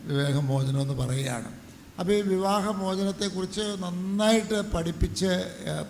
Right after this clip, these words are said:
പഠിക്കേണ്ടതായ ആവശ്യമാണ്. യഥാർത്ഥത്തിൽ നമുക്കറിയാമല്ലോ, മലാഖിയുടെ പുസ്തകത്തിൽ പറഞ്ഞിട്ടുണ്ട്, വിവാഹ വിച്ഛേദനം, ഉപേക്ഷ എന്നാണെന്ന് തോന്നുന്നു മലയാളത്തിൽ, ഉപേക്ഷണം. ഉപേക്ഷണം കർത്താവിന് വെറുപ്പാകുന്നു എന്നാണ്.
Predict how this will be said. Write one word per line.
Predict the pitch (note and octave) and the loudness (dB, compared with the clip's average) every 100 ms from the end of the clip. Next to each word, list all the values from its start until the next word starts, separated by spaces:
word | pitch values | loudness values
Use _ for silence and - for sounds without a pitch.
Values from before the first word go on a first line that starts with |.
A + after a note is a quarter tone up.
| D3+ | -2
പഠിക്കേണ്ടതായ | D3+ - F3 E3 E3 D#3+ D#3+ | -2 -2 -2 -2 -2 -2 -2
ആവശ്യമാണ്. | D3+ D3 - D3+ A#2+ A2 - - - - - | -2 -4 -6 -6 -8 -10 -14 -18 -20 -16 -4
യഥാർത്ഥത്തിൽ | E3 F3 - F#3 G#3+ F3+ F#3+ - | -2 -2 -2 0 2 2 -2 -6
നമുക്കറിയാമല്ലോ, | F3+ E3+ G3+ F#3 F#3 F#3 F3 | -6 -4 -2 0 0 2 0
മലാഖിയുടെ | D#3 D3+ E3 - E3+ E3+ | 0 -2 -2 -2 0 0
പുസ്തകത്തിൽ | D#3+ E3+ E3 E3 | -2 -2 -2 -2
പറഞ്ഞിട്ടുണ്ട്, | D#3 D3 D#3 D#3+ C#3 D3 F#3+ - - - - - - | -4 -4 -4 -6 -4 -4 -6 -10 -16 -18 -20 -20 -10
വിവാഹ | D3+ D3+ D#3+ E3 D#3 E3 D#3+ D3+ | -4 0 2 2 2 2 0 -2
വിച്ഛേദനം, | D3 - D#3+ D#3 D3 B2+ - - - | -6 -2 2 4 4 2 -2 -8 -4
ഉപേക്ഷ | D3 F3+ F3+ - | 2 4 4 4
എന്നാണെന്ന് | D#3+ - - D#3+ D#3 D3+ D3 | 4 2 -4 -2 -2 -2 -2
തോന്നുന്നു | C#3+ D3 | -2 -2
മലയാളത്തിൽ, | C#3+ C#3 C3 B2+ C3+ A2+ - - - - - - - - - | -2 -2 -2 -4 -4 -6 -8 -14 -18 -18 -18 -18 -18 -18 -6
ഉപേക്ഷണം. | E3+ F#3 F#3 D#3+ B2+ - - - - - - | 0 0 2 -2 -2 -6 -14 -18 -20 -10 -2
ഉപേക്ഷണം | D#3+ G3 G3+ G#3 G#3+ G#3+ G#3 F#3 | 2 2 2 4 4 4 2 -2
കർത്താവിന് | E3 G3 G3 G3+ G3+ | 0 2 4 6 4
വെറുപ്പാകുന്നു | G3+ D#3 F3+ G3+ G#3 A3+ G#3 F#3+ F#3 | 4 4 6 6 10 10 10 8 4
എന്നാണ്. | F3 D#3+ B2 G#2 G#2 | 4 2 0 -2 -10